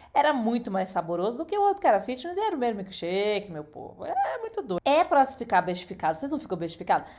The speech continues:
Aí, como a Alien Crum é deusa, tesuda, maravilhosa, ela falou, "Não quero parar por aqui, não. Eu quero fazer outro experimento agora focado no fitness." Tá?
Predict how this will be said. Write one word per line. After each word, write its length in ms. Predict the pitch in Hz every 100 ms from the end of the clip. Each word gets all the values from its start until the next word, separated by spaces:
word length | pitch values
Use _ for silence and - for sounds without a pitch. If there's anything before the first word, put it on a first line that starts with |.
| - -
Aí, 200 | 285 381
como 540 | - 302 392 381 247
a 260 | 220 208 196
Alien 380 | 190 185 180 180
Crum 460 | - 185 165 156
é 220 | - 175 - -
deusa, 800 | 160 214 202 226 180 175 156 - 180
tesuda, 480 | 190 170 165 190 185
maravilhosa, 800 | 165 160 165 185 262 240 180 -
ela 160 | 196 196
falou, 340 | 214 208 202
"Não 340 | 190 190 190 240
quero 160 | 311
parar 200 | 302 320
por 100 | 320
aqui, 140 | 339 415
não. 240 | 370 254 -
Eu 80 |
quero 180 | 190 202
fazer 200 | 208 202
outro 240 | 208 240 -
experimento 440 | 262 240 226 226
agora 240 | 214 220
focado 360 | 226 214 226 247
no 80 | 269
fitness." 960 | - - 302 311 196 156 - - - - _ _ _ _ _ _ _ _ _ -
Tá? 380 | 180 196 247